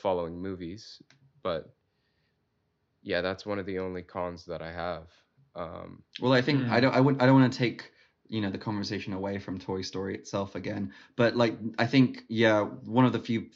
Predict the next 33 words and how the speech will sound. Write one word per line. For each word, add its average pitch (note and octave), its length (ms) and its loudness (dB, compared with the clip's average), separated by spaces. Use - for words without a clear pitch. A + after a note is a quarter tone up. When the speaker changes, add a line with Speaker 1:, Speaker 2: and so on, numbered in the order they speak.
Speaker 2:
aspects G#2+ 420 -4
I G2 60 -4
liked G2 280 -2
about G2 200 -6
the E2+ 80 -12
fourth G2 380 -8
movie A2 360 0
was G#2 220 -2
that G2 220 -2
they G#2 140 2
took - 260 -2
the A#2 80 0
character G#2+ 840 0
of G2 320 -2
Bo, G#2 340 2
who A2 220 -6
had G#2+ 120 -4
been G2 280 -4
rather G#2 260 0
Speaker 3:
Mm. F#2+ 60 -8
Speaker 2:
two-dimensional B2 920 0
and A2 120 -2
Speaker 1:
Mm-hmm. A#2 40 -6
Speaker 2:
certainly A2+ 320 2
didn't A2 220 0
pass G2+ 280 -2
the - 100 -8
Bechdel A2 480 -2
test, B2 420 -4
and A2+ 340 4
had A2+ 380 2
given A#2 220 4
her G#2+ 420 2